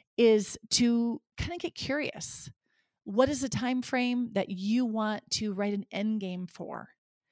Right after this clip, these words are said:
And then identify, in terms of that time frame, what is it that you want to be feeling, saying, doing, and experiencing? And if you want it to be really rich,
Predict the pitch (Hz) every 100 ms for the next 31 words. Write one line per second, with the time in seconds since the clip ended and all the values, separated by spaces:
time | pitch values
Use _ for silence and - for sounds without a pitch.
0 | _ - _ _ - 208 208 220 214 214
1 | 214 - 202 208 220 233 240 190 190 -
2 | 190 _ _ _ _ _ _ _ _ 226
3 | 202 - 233 233 233 214 - 185 208 220
4 | 220 208 202 262 294 269 226 220 214 226
5 | 220 196 208 208 _ _ _ - 269 269
6 | 269 262 254 240 - 226 233 233 214 214
7 | 214 214 190 185 - 190 208 196 - -
8 | - 202 _ _ _ - _ 220 233 226
9 | 240 214 233 269 320 - 226 220 202 214
10 | 233 226 202 214 - - -